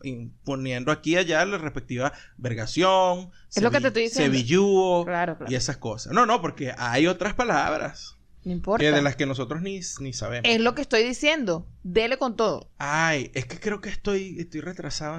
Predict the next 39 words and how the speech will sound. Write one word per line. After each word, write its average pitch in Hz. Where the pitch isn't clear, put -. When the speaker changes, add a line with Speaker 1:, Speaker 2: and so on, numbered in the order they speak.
Speaker 1:
entonces. 285
Speaker 2:
lo 349
que 330
estoy 262
diciendo. 285
Ah, 214
no, -
vale, -
Speaker 1:
Lo 165
siento 190
Speaker 2:
gracias. 165
Speaker 1:
mucho, 131
Andy. 113
Es 151
la 175
adultez 147
que 143
me 135
tiene 110
así. 117
Speaker 2:
Ah, 175
no, 165
es, 160
será 185
el, 202
el 254
alcohol 233
de 254
la 262
adultez 233
que 202
te 175
tiene 196
así, 190
hijo. 156
Ya 165
yo 185
lo 214
dije. 196